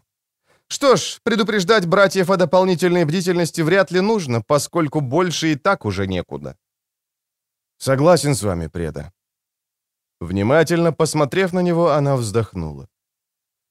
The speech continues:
«Если бы только вы могли быть с нами на поле битвы, Брис». «Спасибо за эти слова, преда.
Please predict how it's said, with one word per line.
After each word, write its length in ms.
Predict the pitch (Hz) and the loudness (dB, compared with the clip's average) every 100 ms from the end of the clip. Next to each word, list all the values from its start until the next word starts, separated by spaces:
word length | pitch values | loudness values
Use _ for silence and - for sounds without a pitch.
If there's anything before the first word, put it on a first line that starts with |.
| _ _ _ | _ _ _
«Если 480 | 214 220 302 285 247 | 0 2 2 0 0
бы 140 | 220 226 | 0 2
только 360 | 247 240 233 | 0 2 2
вы 160 | 185 214 | 4 4
могли 320 | 196 165 214 | 4 2 0
быть 260 | 165 196 143 | 0 0 0
с 100 | 185 | 0
нами 280 | 208 202 | 2 4
на 140 | 185 175 | 4 2
поле 360 | - 202 180 | 4 4 4
битвы, 640 | 131 113 190 - 156 139 113 | 2 -2 -4 -2 0 0 0
Брис». 720 | 90 101 101 - - - _ _ _ _ _ _ _ _ _ _ | -2 -4 -4 -8 -16 -18 _ _ _ _ _ _ _ _ _ _
«Спасибо 580 | - - 143 160 175 170 | -4 0 2 2 2 2
за 100 | 156 | 4
эти 240 | 143 120 | 2 0
слова, 340 | 107 131 131 113 | -2 2 2 0
преда. 420 | 95 87 80 | -4 -6 -6